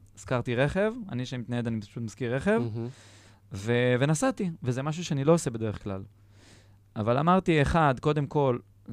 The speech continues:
Speaker 1: זה באמת בחורה מהממת שאני לא רוצה לפספס, אבל בוא נראה, אתה יודע,
Speaker 2: מהמם.
Speaker 1: גם, אה, לוק, זה לא הכל. בסדר?
Speaker 2: כן.
Speaker 1: יכולה להיראות פצצה, ואז באמת היה את החיבור. אבל אני חושב שהדבר הזה התאפשר רק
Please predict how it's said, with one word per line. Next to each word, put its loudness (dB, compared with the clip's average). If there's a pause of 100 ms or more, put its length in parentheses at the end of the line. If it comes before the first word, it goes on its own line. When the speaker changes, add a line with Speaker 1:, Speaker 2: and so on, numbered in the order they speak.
(140)
Speaker 1:
זה -4
באמת -2
בחורה 0
מהממת 0
שאני -2
לא 4
רוצה -2
לפספס, -4
אבל -4
בוא 0
נראה, 0
אתה -6
יודע, 2 (100)
Speaker 2:
מהמם. -4 (500)
Speaker 1:
גם, 4 (400)
אה, -4
לוק, 6 (340)
זה -2
לא 6
הכל. -2 (560)
בסדר? 0
Speaker 2:
כן. 0
Speaker 1:
יכולה 2
להיראות 2
פצצה, -2 (920)
ואז 2
באמת -2
היה 2
את -2
החיבור. -2
אבל -4
אני -2
חושב 0
שהדבר -2
הזה 4
התאפשר 2
רק 2